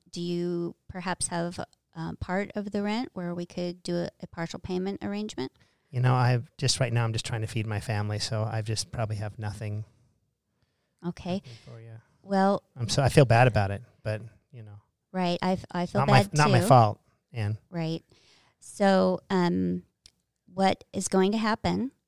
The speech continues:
Speaker 1: is that you are still going to receive a, a five-day notice.
Speaker 2: Okay.
Speaker 1: And,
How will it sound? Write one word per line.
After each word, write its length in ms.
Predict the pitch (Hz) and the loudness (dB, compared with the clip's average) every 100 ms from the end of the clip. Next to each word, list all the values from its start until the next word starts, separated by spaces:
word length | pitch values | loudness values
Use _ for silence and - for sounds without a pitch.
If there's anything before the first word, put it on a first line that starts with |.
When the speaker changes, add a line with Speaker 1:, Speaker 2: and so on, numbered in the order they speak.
| _ | _
Speaker 1:
is 260 | 190 185 185 | -4 -2 -2
that 380 | 175 170 170 - | -2 0 -2 -6
you 240 | 175 175 | -10 -4
are 120 | 175 | -4
still 240 | 175 - 180 | -2 -4 -2
going 240 | 190 196 | 0 0
to 80 | 202 | -2
receive 440 | 202 - 202 185 | -4 -4 -4 -2
a, 240 | 208 214 - - | -2 -4 -6 -10
a 80 | |
five-day 400 | 180 180 180 208 | -6 -4 -2 -2
notice. 640 | 214 180 170 180 208 - - | 0 0 0 -4 -6 -8 -10
Speaker 2:
Okay. 220 | - 113 139 _ _ _ _ - | -6 -4 -6 _ _ _ _ -2
Speaker 1:
And, 920 | 180 175 170 170 165 165 170 170 - | 0 2 2 2 2 0 -2 -4 -10